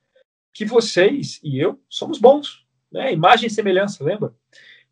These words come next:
E o nosso papo aqui não é sobre esforço e recompensa, mas é sobre se juntar a mim como parceiros, como uma sociedade,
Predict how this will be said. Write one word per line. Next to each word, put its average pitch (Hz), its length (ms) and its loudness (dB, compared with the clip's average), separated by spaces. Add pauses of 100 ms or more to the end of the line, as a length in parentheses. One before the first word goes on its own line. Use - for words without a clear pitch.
(100)
E 214 360 -4
o 180 80 -6
nosso 214 260 -6
papo 196 240 2
aqui 233 200 -6
não 220 280 -4
é 233 120 0
sobre 233 420 -8
esforço 185 880 0
e 135 60 -4
recompensa, 131 680 -6 (1200)
mas 147 200 -2
é 156 60 -2
sobre 170 720 0
se - 320 -6
juntar 185 360 -2
a 202 60 -2
mim 196 240 -6
como 208 240 -10
parceiros, - 640 2
como - 220 -12
uma - 100 -2
sociedade, 214 800 6